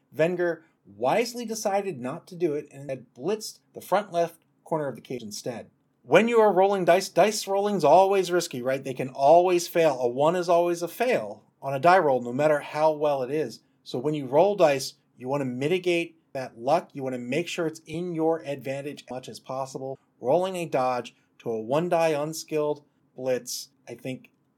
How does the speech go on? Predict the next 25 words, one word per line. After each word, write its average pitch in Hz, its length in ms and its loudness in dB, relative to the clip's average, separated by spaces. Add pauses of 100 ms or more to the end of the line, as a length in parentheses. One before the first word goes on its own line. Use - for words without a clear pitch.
(160)
the 123 260 -14
right 151 260 2
call 151 280 4
not 123 440 -6 (160)
to 151 80 -12
try 156 340 -8
that. - 240 -16 (340)
But - 240 4 (140)
on 143 240 0
turn 190 160 -2
eleven, 185 320 4
A 147 60 0
Minor 180 260 2
Matter 175 240 2
would 147 220 -2
open 208 260 2
a 151 60 0
hole 208 420 -2
at 147 220 -6
center 180 520 -4
pitch - 540 -8 (240)
against 156 520 -4
this 143 400 -4
screening 185 800 -4 (100)
Irish 160 380 0